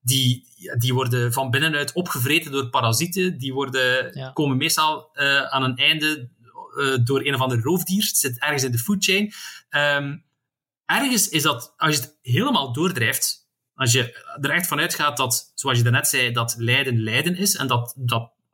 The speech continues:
Speaker 1: elk wezen dat over, eh, bewuste pijnervaringen beschikt, dat dat morele consideratie geniet, dan zou je bijna moeten zeggen, we moeten in de natuur zelfs gaan ingrijpen. We moeten proberen om
Speaker 2: <laughs>
Speaker 1: ecosystemen...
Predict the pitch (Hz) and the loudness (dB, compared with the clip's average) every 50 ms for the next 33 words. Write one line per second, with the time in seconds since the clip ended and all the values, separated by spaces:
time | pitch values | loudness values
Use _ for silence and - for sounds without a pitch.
0 | _ _ _ _ - - 143 156 160 - - 131 123 135 147 143 151 143 127 127 | _ _ _ _ -2 0 0 2 2 -2 -2 0 2 2 2 2 0 0 0 0
1 | 120 120 - - _ _ - 135 123 123 123 120 - - - - - _ _ - | 0 0 -2 -4 _ _ -2 0 2 2 2 0 -4 -8 -16 -20 -20 _ _ -2
2 | 127 123 123 120 117 113 113 127 127 156 - - - 120 139 139 151 151 139 120 | 2 4 4 4 4 4 2 2 2 2 0 0 -2 -2 -2 0 0 0 0 0
3 | 120 135 131 135 131 123 117 117 - - 139 - - - - 135 123 117 107 110 | 2 2 0 0 0 0 0 0 0 -2 -4 -4 -8 -4 0 0 0 2 0 -2
4 | - - - - 127 127 123 123 131 135 143 143 135 143 135 - 131 117 110 120 | -4 -12 -10 -6 -2 0 2 2 2 2 2 0 0 -2 -4 -2 0 0 2 2
5 | 151 180 - 160 135 135 165 175 - - - - _ 131 123 120 160 190 190 131 | 2 2 0 -2 0 0 -2 -2 -4 -8 -18 -12 _ -4 0 2 2 2 2 2
6 | 139 185 208 214 185 165 139 123 135 170 185 214 190 - - _ _ 131 139 131 | 2 2 2 2 0 0 0 0 0 0 0 -2 -4 -4 -10 _ _ -4 -2 0
7 | 131 123 123 117 117 113 - - - 208 247 233 220 175 151 - - 135 123 120 | 0 2 4 4 4 2 0 0 0 0 2 2 2 2 0 0 0 0 -2 0
8 | 139 151 151 117 117 117 110 113 113 - 98 - 120 123 147 151 143 135 117 - | 0 0 0 2 2 2 2 2 -2 -4 -6 -4 -2 0 0 0 0 -2 0 0
9 | 156 123 120 139 170 180 175 - 139 156 180 180 214 190 - 185 - - 190 196 | 0 2 2 2 2 0 -2 -4 -2 -2 0 2 2 0 0 0 0 2 2 2
10 | 208 226 | 2 0